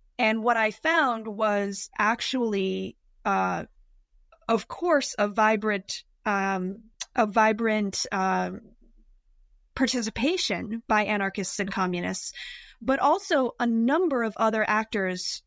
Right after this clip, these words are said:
whom I hadn't particularly expected. Um, the particular role of Cubans of African descent,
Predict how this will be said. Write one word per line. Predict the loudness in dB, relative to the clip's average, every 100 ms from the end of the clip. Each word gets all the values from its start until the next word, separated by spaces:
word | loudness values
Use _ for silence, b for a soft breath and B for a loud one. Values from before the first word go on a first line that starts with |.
| -4
whom | 0 2
I | 2
hadn't | 2 0 0 -4 -4
particularly | -4 -2 -2 -2 0 0 -2
expected. | -2 -2 -2 -4 -8 -12 -16 B B B B 0
Um, | 2 2 2 -2 -6 -10 _ _ _ -20 _ _ _ _ _ -10
the | -4 0 2 2 0
particular | 2 0 2 -2 0 0 0 0
role | 0 0 0 0 -2 0
of | 0 -2 -4
Cubans | -4 0 2 0 0
of | -2
African | 0 0 -2 -2 -2
descent, | -4 -4 -2 -2 -6 -10